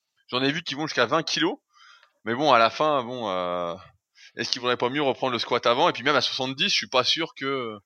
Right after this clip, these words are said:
puis après, c'est pareil, c'est soixante-dix, t'as vingt sur toi, et, euh, cinquante devant, alors qu'il faudrait les soixante-dix devant.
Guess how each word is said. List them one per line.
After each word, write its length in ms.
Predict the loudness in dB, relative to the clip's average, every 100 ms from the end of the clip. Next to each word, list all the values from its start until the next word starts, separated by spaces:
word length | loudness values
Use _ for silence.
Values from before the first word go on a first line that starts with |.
| _ _ _ -20 -20 0
puis 80 | 0
après, 240 | 4 2
c'est 100 | 4
pareil, 220 | 4 4
c'est 100 | 2 -2
soixante-dix, 520 | 0 0 -2 -4 4
t'as 180 | 6 6
vingt 180 | 4
sur 220 | 2 0 0
toi, 380 | 4 6 4 -4 -20 -20 _ _ _
et, 300 | -2 0 2 2
euh, 540 | 2 2 0 -2 -6 -10
cinquante 380 | -8 -4 -4 0
devant, 220 | 2 4
alors 160 | 2 0
qu'il 120 | -6
faudrait 260 | 0 0 2
les 140 | 0
soixante-dix 520 | -2 -4 -6 -8 -4
devant. 400 | -2 0 -2 -6